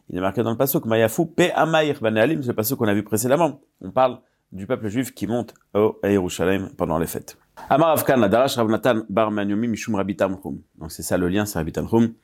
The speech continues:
Maï Dirtiv, Ve'abor Rek En Bo Maim. Il est marqué au sujet des frères qui ont jeté Yosef, ils l'ont jeté dans un puits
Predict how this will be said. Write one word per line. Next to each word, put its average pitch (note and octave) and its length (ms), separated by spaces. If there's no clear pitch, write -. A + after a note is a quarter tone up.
Maï C#3+ 220
Dirtiv, A2+ 480
Ve'abor G#2 560
Rek G#2 280
En F#2+ 80
Bo F2+ 120
Maim. D#2 260
Il E2 60
est E2 40
marqué E2 220
au G#2 60
sujet F#2 260
des F2 100
frères G2+ 220
qui - 100
ont E2 60
jeté E2 220
Yosef, G#2 300
ils - 40
l'ont F2+ 100
jeté F#2+ 200
dans G#2+ 160
un A2 80
puits A#2+ 320